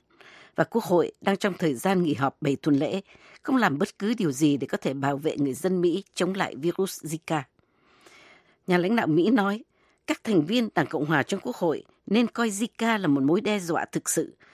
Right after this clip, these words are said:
và coi đây là ưu tiên hàng đầu khi họ quay trở về Washington sau lễ lao động.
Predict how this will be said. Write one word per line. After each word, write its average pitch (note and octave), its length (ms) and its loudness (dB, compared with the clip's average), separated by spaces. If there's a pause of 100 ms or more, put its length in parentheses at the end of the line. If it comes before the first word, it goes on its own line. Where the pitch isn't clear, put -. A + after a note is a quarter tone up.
(320)
và C#3 100 -4
coi F#3+ 240 -2
đây G#3 260 0
là D3+ 220 -6
ưu G3+ 140 2
tiên G#3+ 220 0
hàng D3+ 260 0
đầu C#3+ 240 0 (320)
khi A#3 120 2
họ G3+ 320 -2
quay G#3 180 2
trở D3 140 -2
về C#3 260 -2
Washington F3+ 520 -2
sau E3+ 220 -4
lễ D#3+ 240 -4 (100)
lao E3+ 120 -2
động. C#3+ 180 -2